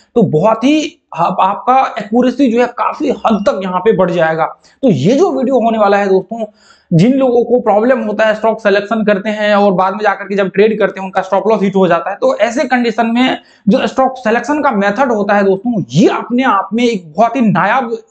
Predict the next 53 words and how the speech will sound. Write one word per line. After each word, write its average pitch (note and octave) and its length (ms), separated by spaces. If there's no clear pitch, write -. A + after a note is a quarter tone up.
मतलब F#3+ 380
इसको G3 260
बोल G3+ 180
सकते G#3 300
हैं G3+ 160
कि G#3 100
experience G#3 720
या G3+ 100
फिर G#3 240
एक G3 140
नायाब G3 460
तरीका A3+ 260
है A3+ 120
जिसको G3 340
यदि A#3 180
आप G#3+ 300
सही C#4 340
से C#4 220
select A#3 340
नहीं A#3+ 240
करते G#3+ 240
हैं G#3+ 100
तो A3 80
वहां F3+ 400
पे C4+ 220
आपके A#3 540
बहुत G3+ 360
ही C#4 140
हाई A#3 260
chance A#3 360
होता G3+ 260
है A3 300
कि A3 80
stop G3+ 260
loss G3+ 140
hit F#3 140
होने E3+ 180
का। E3 100
तो G#3+ 40
देखिए, A#3+ 280
stock B3+ 300
selection A#3 440
का A3 140
जो G#3 120
है A#3 220
यहाँ G#3+ 280
पे A#3 120
बहुत A3 340
सारे B3 200
methods G#3 420
हो G3 140
सकते A3 260
हैं, A#3 240